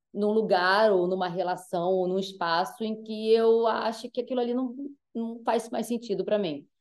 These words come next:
Essa acomodação eu acho que eu não tenho, então talvez sim, eu tenho uma inquietação pela felicidade, sim, mas porque a acomodação não é algo que eu acho,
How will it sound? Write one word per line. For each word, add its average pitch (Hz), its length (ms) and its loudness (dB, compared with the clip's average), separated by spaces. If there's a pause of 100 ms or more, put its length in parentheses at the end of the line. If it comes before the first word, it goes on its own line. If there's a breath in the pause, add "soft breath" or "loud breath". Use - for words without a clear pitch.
(140)
Essa 180 200 0
acomodação 233 680 2
eu 226 60 0
acho 226 160 -2
que 240 60 0
eu 226 40 0
não 240 120 -4
tenho, 160 240 0
então 175 140 -8
talvez 190 360 -2
sim, 165 160 -8
eu 147 60 -8
tenho 190 120 -4
uma 196 80 -2
inquietação 202 600 0
pela 190 180 0
felicidade, 143 680 -6 (380)
sim, 147 400 -6 (200)
mas 170 280 -2
porque 175 720 0
a 175 140 0
acomodação 202 840 0
não 233 100 -4
é 214 60 -2
algo 202 320 0
que 196 120 -6
eu 214 40 2
acho, 214 960 -2